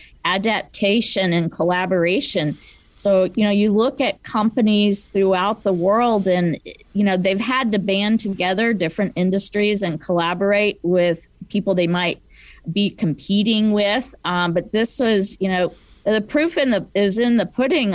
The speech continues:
on, um, some of, some of these companies have really excelled, um, in this environment. And so this is our new normal, and collaboration is a big key.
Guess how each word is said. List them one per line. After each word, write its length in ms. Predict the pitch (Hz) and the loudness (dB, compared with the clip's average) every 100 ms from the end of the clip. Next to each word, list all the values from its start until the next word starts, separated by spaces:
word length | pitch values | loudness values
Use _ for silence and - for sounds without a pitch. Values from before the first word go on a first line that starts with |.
| - | -2
on, 540 | 180 180 185 180 180 - | -2 0 0 0 -2 -2
um, 300 | 185 180 175 | -2 0 0
some 280 | - 214 220 | -2 0 0
of, 160 | 208 - | 0 -2
some 280 | - 247 330 | -2 0 0
of 80 | |
these 180 | 262 240 | 0 -2
companies 560 | - 240 247 285 220 202 | -2 -2 0 0 0 0
have 200 | 214 185 | 0 0
really 380 | 196 220 220 190 | 0 0 0 0
excelled, 960 | 170 - - 180 202 190 151 143 170 - - _ - | -4 -4 -2 -2 -2 0 0 -2 -4 -6 -16 _ -8
um, 300 | 170 175 170 - | -4 -2 -2 -2
in 140 | 190 | 0
this 240 | 185 180 190 | 0 0 0
environment. 840 | 180 170 170 170 160 123 - - - _ _ - | 0 0 0 0 -2 -4 -6 -12 -12 _ _ -2
And 320 | 175 170 170 | 0 0 0
so 140 | 202 | 0
this 240 | 190 208 277 | 0 0 2
is 240 | 285 285 | 2 0
our 140 | 220 | 0
new 200 | 202 196 | 0 0
normal, 600 | 196 185 180 185 180 180 - | 2 0 0 0 0 0 -2
and 240 | 180 170 - | -2 -2 -2
collaboration 840 | 208 208 214 208 196 190 - 185 | -2 -2 0 0 0 -2 -2 0
is 200 | 175 175 | 0 0
a 40 | |
big 300 | 170 175 165 | -2 -2 -4
key. 380 | - 160 143 156 | -6 -4 -4 -6